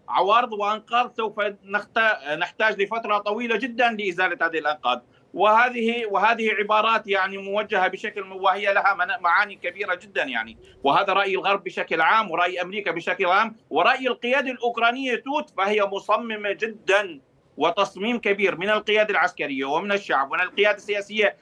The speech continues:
على استرجاع، ولا، لا رجعة قبل استرجاع كافة الأراضي، آه، الأوكرانية. ولم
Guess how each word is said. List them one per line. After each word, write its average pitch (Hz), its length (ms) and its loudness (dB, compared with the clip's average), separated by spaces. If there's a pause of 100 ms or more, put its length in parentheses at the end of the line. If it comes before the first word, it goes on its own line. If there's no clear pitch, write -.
(140)
على 208 340 2
استرجاع، 202 580 0 (160)
ولا، 220 400 2
لا 208 180 2
رجعة 202 380 0
قبل 214 260 0
استرجاع 190 380 -4
كافة 208 340 -2
الأراضي، 180 560 -2 (300)
آه، 165 340 4
الأوكرانية. 180 560 -2
ولم 214 320 2